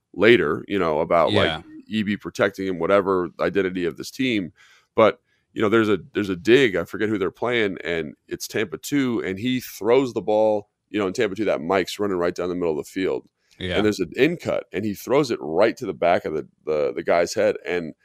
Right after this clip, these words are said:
Speaker 1: the receiver comes across and just grabs the ball right before the Mike and turn all the way around. And I thought, that is, A, that doesn't even look open to me. Like, that doesn't even look N F L open,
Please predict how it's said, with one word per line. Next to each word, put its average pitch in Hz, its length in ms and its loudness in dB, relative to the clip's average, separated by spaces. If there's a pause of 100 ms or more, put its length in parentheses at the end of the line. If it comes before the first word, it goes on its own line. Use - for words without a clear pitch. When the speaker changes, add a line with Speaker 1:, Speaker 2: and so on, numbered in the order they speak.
(180)
Speaker 1:
the 92 80 -6
receiver 117 440 2
comes 117 320 -2
across 90 460 2
and 95 80 -6
just 95 160 -8 (300)
grabs 101 380 4
the 95 80 -10
ball 85 320 4
right - 200 0
before 101 200 -4
the 90 80 -4
Mike 87 280 -4
and 82 80 -12
turn 95 180 -8
all 85 100 -4
the 71 60 -6
way 67 120 -2
around. 67 340 -6 (320)
And - 60 0
I - 20 2
thought, 101 240 6 (340)
that 117 200 8
is, 90 260 0 (580)
A, 92 480 2 (540)
that 92 140 2
doesn't 113 180 2
even 95 140 -2
look 78 180 -8
open - 380 0
to - 100 -12
me. - 320 -14
Like, - 160 -2
that 131 160 6
doesn't 131 180 0
even 110 140 -2
look 104 180 -2
N 101 120 0
F 90 120 -6
L 110 160 4
open, - 360 -4